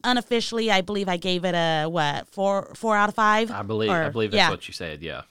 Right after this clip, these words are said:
Speaker 1: Four out of five. It was definitely, uh, going into rigor mortis, but, you know, it wasn't certified fresh.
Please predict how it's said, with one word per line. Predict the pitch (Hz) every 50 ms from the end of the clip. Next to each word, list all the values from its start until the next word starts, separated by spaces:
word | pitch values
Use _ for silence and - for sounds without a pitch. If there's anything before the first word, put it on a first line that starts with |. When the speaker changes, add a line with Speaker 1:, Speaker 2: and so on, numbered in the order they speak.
| _ _ _ _ _ _ _ _ -
Speaker 1:
Four | 247 240
out | 220 214
of | 214 208
five. | - 226 208 214 220 208
It | 202
was | 185 180 -
definitely, | 220 208 202 - 214 214 208 202 208 208 202 196
uh, | 190 190
going | 190 214 214 208 208 202
into | 190 185 185
rigor | 180 208 202 185 196
mortis, | 208 214 214 214 214 220 226 -
but, | 180 - 196 175 170 170 170 170 170 160 - _ -
you | 185 180
know, | 180 170 170 180
it | 180
wasn't | 202 196 196 190 160 -
certified | - 214 214 226 226 - 233 226 226 226 -
fresh. | - - 254 247 247 254 262 -